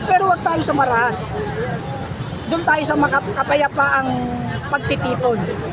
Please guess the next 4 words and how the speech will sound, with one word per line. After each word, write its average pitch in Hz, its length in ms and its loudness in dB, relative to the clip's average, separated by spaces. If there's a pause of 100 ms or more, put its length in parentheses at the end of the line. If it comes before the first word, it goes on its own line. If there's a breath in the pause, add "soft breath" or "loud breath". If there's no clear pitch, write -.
as - 240 -2
a 233 320 0 (560)
peaceful 311 480 2 (240)
assembly. 226 480 0